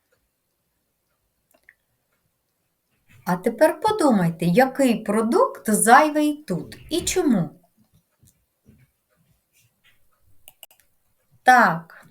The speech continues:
це зайве молоко, бо це продукт тваринного походження. А які тут продукти ви бачите?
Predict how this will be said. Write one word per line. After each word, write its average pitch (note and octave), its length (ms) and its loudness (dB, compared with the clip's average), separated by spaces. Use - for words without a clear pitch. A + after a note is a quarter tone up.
це G4 420 0
зайве B3+ 420 2
молоко, G3+ 720 -4
бо F3 140 0
це F#3 340 -2
продукт D#4+ 600 -4
тваринного F#3+ 880 2
походження. D#3+ 1000 -6
А F3 120 -4
які C4 320 0
тут B3 340 0
продукти A#3+ 600 -2
ви A#3+ 120 -2
бачите? A3 720 0